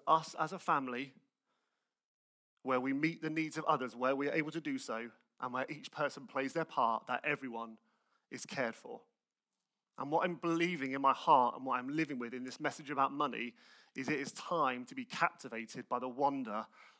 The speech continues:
of the local church again. It is time to be captivated in your heart by the wonder of belonging to a family. We're not a gathering, we're a family first. And I want to call you,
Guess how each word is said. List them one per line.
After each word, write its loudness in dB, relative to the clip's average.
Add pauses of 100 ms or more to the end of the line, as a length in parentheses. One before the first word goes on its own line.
(100)
of -14
the -10
local -10
church -6
again. -14 (1160)
It -6
is -10
time 0
to -14
be -6
captivated -2
in -10
your -6
heart 6
by 0
the -4
wonder -2 (300)
of -12
belonging -6
to -10
a -6
family. -2 (1700)
We're -6
not 2
a 2
gathering, 4 (440)
we're -2
a -4
family -4
first. -8 (1080)
And -2
I 2
want 2
to -8
call -6
you, -6